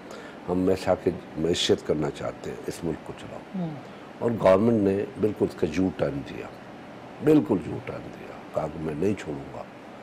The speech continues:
Speaker 1: मैं मारूंगा, मैं कत्ल करूंगा, ये हो जाएगा, जेल भर दूंगा,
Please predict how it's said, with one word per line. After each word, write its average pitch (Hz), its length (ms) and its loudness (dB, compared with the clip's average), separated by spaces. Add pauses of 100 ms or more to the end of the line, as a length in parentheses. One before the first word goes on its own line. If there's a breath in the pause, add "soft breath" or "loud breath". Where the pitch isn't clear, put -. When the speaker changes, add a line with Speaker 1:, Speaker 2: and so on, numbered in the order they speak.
(200)
Speaker 1:
मैं 82 180 -4
मारूंगा, 90 640 4
मैं 76 180 -8 (120)
कत्ल 104 240 4
करूंगा, 76 560 -4 (140)
ये 104 180 6
हो 101 160 6
जाएगा, 78 400 -6 (180)
जेल 113 180 4
भर 85 180 -2
दूंगा, 76 460 -8